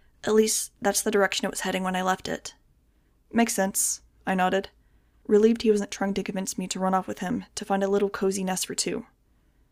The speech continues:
"So, let's do this thing," he said, and made a running takeoff that was beautiful to see. I taught him how to do that only weeks ago. It was amazing how far his skills had advanced since then. Taller and more sturdily built than Fang,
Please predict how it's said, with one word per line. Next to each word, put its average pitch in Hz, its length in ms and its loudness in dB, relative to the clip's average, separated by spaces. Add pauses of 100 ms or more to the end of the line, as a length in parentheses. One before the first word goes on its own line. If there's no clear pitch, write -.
(320)
"So, 175 320 -4 (100)
let's 214 160 -2
do 226 140 6
this 208 140 2
thing," 180 280 -8 (400)
he - 160 -6
said, 190 280 0 (560)
and 214 100 6
made 214 160 4
a 202 40 2
running 190 280 0
takeoff 185 400 -4
that 208 120 -6
was 190 120 -6
beautiful 196 400 -2
to - 80 -10
see. 185 320 -2 (960)
I 202 60 -2
taught 247 220 0
him 247 80 6
how 220 100 4
to 202 100 2
do 196 140 8
that 208 220 2
only 196 180 -2
weeks 190 300 -4
ago. - 300 -4 (760)
It 208 60 0
was 208 120 4
amazing 196 360 2
how 180 100 -2
far 185 200 -4
his 180 100 -2
skills 196 280 -2
had 185 120 -4
advanced 196 340 -4
since 208 180 -4
then. 196 320 -4 (920)
Taller 240 400 2
and 202 140 0
more 196 160 2
sturdily 202 420 2
built 190 220 0
than 185 120 -6
Fang, 196 340 -2